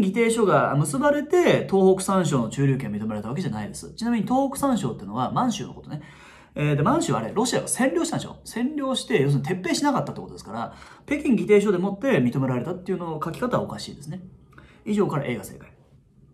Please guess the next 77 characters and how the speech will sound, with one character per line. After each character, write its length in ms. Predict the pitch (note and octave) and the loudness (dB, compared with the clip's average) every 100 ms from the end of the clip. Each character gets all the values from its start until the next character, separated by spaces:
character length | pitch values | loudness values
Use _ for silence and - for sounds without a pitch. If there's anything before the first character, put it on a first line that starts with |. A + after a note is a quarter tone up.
| - - - | -20 -8 0
問 120 | F#3+ | 2
い 20 | |
の 60 | F3+ | 4
八。 360 | C#3+ B2 - - | 4 2 -4 -6
え 80 | B2 | -6
っ 120 | - | -6
と、 120 | A#2+ | -6
こ 80 | - | -2
れ 120 | B3 | -2
基 100 | A3 | 2
本 220 | G#3 G#3+ | 4 4
的 180 | G3 F#3+ | 4 2
な 120 | F#3+ | 2
ん 80 | C#3 | 2
で 320 | C3 F3 - - | 2 0 -2 -6
い 80 | A#2 | -6
い 20 | |
で 60 | |
し 80 | G#2 | -4
ょ 140 | A2 - | -8 -8
う。 20 | |
C 220 | - E3+ | -2 0
が 80 | - | -2
正 160 | - - | -6 -14
解。 180 | - | -14
中 180 | - F#3 | -2 0
華 120 | F3+ | 2
民 180 | E3 D#3 | 0 0
国 180 | E3+ G3 | 0 2
臨 160 | C3+ B2+ | 2 2
時 120 | A#2 | 0
大 160 | A#2+ | 0
総 140 | A2+ A2 | -2 -6
統 200 | G2+ A2 | -8 -4
に、 220 | G#2+ F#2 - - - - | -4 -4 -10 -20 -14 0
え 160 | C#3+ | 2
ー、 20 | |
就 220 | B2+ C3+ A#2+ | 2 2 0
任 120 | A2 | 0
し 100 | G#2+ | -2
ま 100 | G#2 | -4
し 60 | |
た。 80 | A#2+ | -4
こ 80 | E3+ | 2
れ 60 | F#3+ | 4
ア 120 | A#3+ | 6
ジ 100 | F#3 | 4
ア 80 | A#2+ | 2
最 200 | B2+ B2 | 2 0
初 100 | G3 | 0
の 80 | |
共 240 | C#3+ A2+ G#2 | -2 -4 -6
和 80 | - | -12
国 100 | - | -14
で 80 | |
す 60 | - | -6
ね。 200 | F#3+ G3 - - - - - _ - | -6 -6 -14 -20 -20 -20 -20 _ -6
う 80 | |
ん。 240 | A#2+ G#2+ - | -4 -4 -8
あ 80 | - | -10
と 160 | - C#4 | -4 0
は 100 | C#3 | 2
大 160 | A2+ | 0
丈 100 | D3 | -2
夫 40 | G3+ | -4
で 60 | - | -4
し 80 | |
ょ？ 160 | G2+ - - - _ _ | -8 -10 -16 -20 _ _
う 100 | A#2+ | -8
ん。 120 | A2 - | -6 0
A 180 | A3 | 2
の 80 | F#3 | 2
三 240 | C#3 E3 G3 | 0 2 2
民 160 | G#3 | 2
主 120 | G#3 | 2
義 120 | G#3 C#3 | -2 0
唱 180 | B2+ | 0